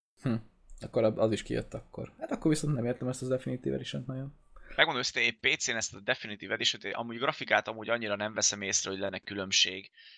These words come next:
Speaker 2: Én, én ezekben inkább a, a D L C, tehát a-, azt érzem. Például mondjuk itt volt a
Speaker 1: Mhm.
Speaker 2: Darksiders kettő, amit ugye régebben beszéltünk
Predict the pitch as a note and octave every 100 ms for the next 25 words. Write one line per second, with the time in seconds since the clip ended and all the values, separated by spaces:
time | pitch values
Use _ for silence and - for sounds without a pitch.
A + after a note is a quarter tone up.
0 | _ A2+ A2+ - _ _ _ - - C3+
1 | C#3+ B2+ B2 B2 A#2 A2+ G#2+ - - G#2+
2 | A#2 G#2 F#2+ - F2+ F#2 - _ - F#2+
3 | - - - G#2 - F#2+ F#2+ - F#2+ A2+
4 | A2+ A#2+ - - A#2+ A#2 A2 G#2+ - G2+
5 | F#2+ - G#2+ - G#2+ G2+ G2+ G#2 G#2+ G#2
6 | G2 G2 G2 A2 G#2+ B2 B2 -